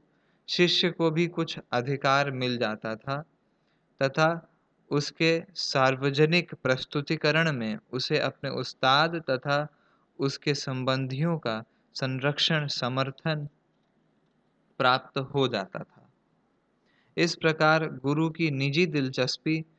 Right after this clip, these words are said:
गुरु और शिष्य के निकट संबंध के फलस्वरूप अनेक प्रकार की समस्याओं का सामना करते हुए भी शिष्य को लगन और साहस के साथ अध्ययन और अभ्यास की प्रेरणा मिलती थी।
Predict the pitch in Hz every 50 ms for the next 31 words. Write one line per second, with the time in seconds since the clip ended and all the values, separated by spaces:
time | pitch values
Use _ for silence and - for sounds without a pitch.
0 | _ _ _ _ _ 131 123 _ 139 143 151 160 175 180 - - 131 131 135 139
1 | 131 - - 170 165 - - - 170 156 - 165 151 131 131 127 - 151 147 147
2 | - - 135 123 127 127 139 143 151 151 147 - - 135 123 - - 127 120 120
3 | - - 127 120 131 143 147 - - - - - 127 135 147 156 165 165 - _
4 | 139 135 127 - 127 127 127 127 127 - - 139 131 - - 117 117 117 113 -
5 | - - 123 117 127 143 151 143 - - 110 117 - - - 113 117 117 120 127
6 | 139 143 - - 123 113 117 - - 156 156 151 139 135 127 120 113 110 - 135
7 | 139 143 151 - _ _ _ _ _ _ _ _ _ - - 185 185 - - 180
8 | 165 - - 135 139 143 139 - _ _ _ - 127 127 131 139 143 160 170 175
9 | 170 - 131 139 139 131 - - 143 131 127 143 165 165 165 - - - 143 -
10 | - 120 117 123 120 - - _ - 120 117 123 123 123 135 127 139 151 156 165
11 | 165 - - 127 127 127 127 - 120 110 107 - 120 123 120 127 143 147 151 -
12 | - - - 139 - - - 120 113 107 107 110 113 117 131 139 135 120 107 107
13 | _ - 101 104 _ _ - 113